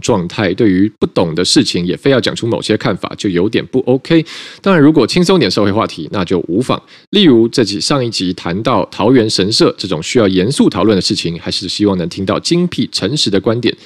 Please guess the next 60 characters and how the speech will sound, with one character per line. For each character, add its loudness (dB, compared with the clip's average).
瑕 0
不 4
掩 4
瑜， 4
优 4
秀 2
的 2
Podcast -2
不 -2
多， 2
期 -6
待 0
贵 0
节 0
目 -4
越 2
来 4
越 6
精 -2
彩， -4
并 -4
兼 0
具 2
深 0
度 4
广 -4
度。” -2
呃， -2
这 2
个 4
稍 0
微 4
回 2
应 -2
一 -4
下， -2
我 -4
记 -4
得 2
上 -2
集 -2
桃 -2
园 0
神 -2
社 -2
我 -2
们 -6
也 -4
是 -4
蛮 -4
认 0
真 -4
在 0
讨 -10
论， -4
但 0
当 0
然 0
这 -6
个， 0